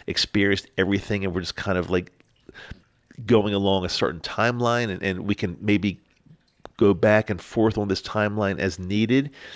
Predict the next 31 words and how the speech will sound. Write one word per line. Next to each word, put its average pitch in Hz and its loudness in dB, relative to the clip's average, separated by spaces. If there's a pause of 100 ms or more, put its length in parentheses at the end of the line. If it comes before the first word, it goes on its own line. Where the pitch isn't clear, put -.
(120)
and 98 0
we're 98 4
really 107 4
not 101 0
in 107 -4
this 101 -2 (220)
time 110 0
and 98 -2
space 101 2
that 82 -2
we 92 0
think 92 -4
we 107 2
are, 101 2
but 90 0
it's - -4 (220)
very 98 2 (220)
flexible 110 0
or 80 2
fluid, 98 2
as 95 -4
some 101 -6
people 110 -2
would 104 0
say? 113 0 (1000)
Sometimes 147 2
I 135 6
really 107 4
think 123 -2
that. - -4
Sometimes 135 -2